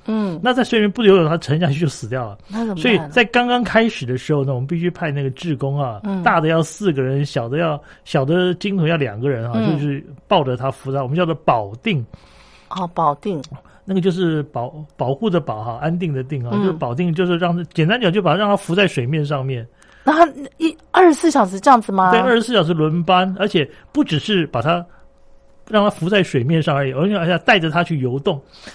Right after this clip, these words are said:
Speaker 2: 那有些那个鲸豚，
Speaker 1: 哦。
Speaker 2: 它可能因为那个，呃，尾鳍跟那个船的，那个船外机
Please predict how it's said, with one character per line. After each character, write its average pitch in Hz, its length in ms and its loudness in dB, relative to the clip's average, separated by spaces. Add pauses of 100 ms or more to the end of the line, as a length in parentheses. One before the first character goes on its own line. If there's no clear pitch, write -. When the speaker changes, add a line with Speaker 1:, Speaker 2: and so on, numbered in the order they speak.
(180)
Speaker 2:
那 262 140 0
有 180 120 6
些 240 160 2
那 269 120 2
个 208 80 4
鲸 233 220 -2
豚， 175 120 4
Speaker 1:
哦。 - 20 -2
Speaker 2:
它 185 120 2
可 160 100 -4
能 139 100 -2
因 170 100 0
为 170 120 2
那 165 80 0
个， 131 440 -4
呃， 117 440 -8 (200)
尾 131 200 -2
鳍 135 300 -6
跟 175 160 2
那 175 80 0
个 143 140 0
船 127 420 -6
的， 151 220 0 (420)
那 165 120 0
个 139 180 2
船 143 260 -4
外 165 160 0
机 147 360 -6